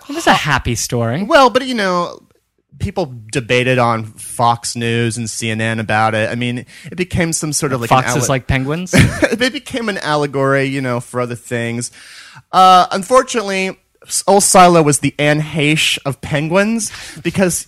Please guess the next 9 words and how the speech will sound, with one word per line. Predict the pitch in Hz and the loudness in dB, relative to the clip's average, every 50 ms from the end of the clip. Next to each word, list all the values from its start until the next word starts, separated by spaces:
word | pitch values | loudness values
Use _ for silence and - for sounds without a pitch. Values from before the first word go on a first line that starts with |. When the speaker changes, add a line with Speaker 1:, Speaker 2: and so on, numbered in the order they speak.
| - - | -10 -8
Speaker 2:
he | 180 160 240 247 | -4 -2 -2 -4
broke | - - 208 208 202 - - - | -2 2 2 2 2 2 2 2
up | 175 185 - - - | 4 4 4 2 -4
with | 165 165 - - - | -6 -6 -6 -10 -12
Roy | 131 135 151 170 170 156 135 127 123 123 123 - - - | -6 -2 0 2 4 6 6 6 6 4 2 0 -2 -2
and | 143 143 143 139 135 135 139 135 139 139 - _ - | 0 0 0 0 0 -2 -2 -4 -4 -6 -10 _ -12
started | 139 - - 175 170 175 170 170 151 135 | -8 -4 -2 0 0 0 -2 -4 -4 -2
dating | 123 156 147 147 147 143 139 | -2 -2 -2 -2 -2 -4 -2
another | 139 139 139 139 135 131 127 | -2 -2 -2 -2 -2 -2 -4